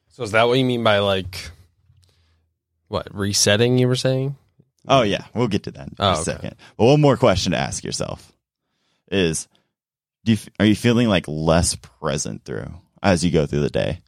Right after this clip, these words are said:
Speaker 2: It's almost like you're just going through the motions at a certain point.
Speaker 1: I mean, uh, if someone has a lot on their mind to think about, I think you're gonna be less present with whatever you do, unless you're
Speaker 2: Mm-hmm.
Speaker 1: really excited about doing something.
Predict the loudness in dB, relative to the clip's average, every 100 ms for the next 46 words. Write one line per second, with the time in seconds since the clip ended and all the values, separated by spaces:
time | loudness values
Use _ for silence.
0 | _ _ _ _ _ 0 2 4 4 4
1 | 2 2 0 2 2 2 2 2 0 -2
2 | -6 -12 -10 -10 -10 -12 -14 -14 -16 -16
3 | _ _ _ _ _ _ _ _ -2 2
4 | 4 2 -4 -6 -4 0 2 4 4 2
5 | 4 4 4 0 0 0 0 -2 -6 -6
6 | -6 -6 -4 -2 -2 -4 _ -20 -18 -10
7 | -8 -6 -6 -8 _ -4 -2 0 0 0
8 | 0 0 -2 -4 -8 _ _ _ _ -2
9 | 0 2 2 2 0 0 0 2 2 0
10 | -4 -6 -10 -12 -18 -4 2 4 4 4
11 | 4 4 2 2 0 2 0 0 -4 -4
12 | -6 -4 -2 -2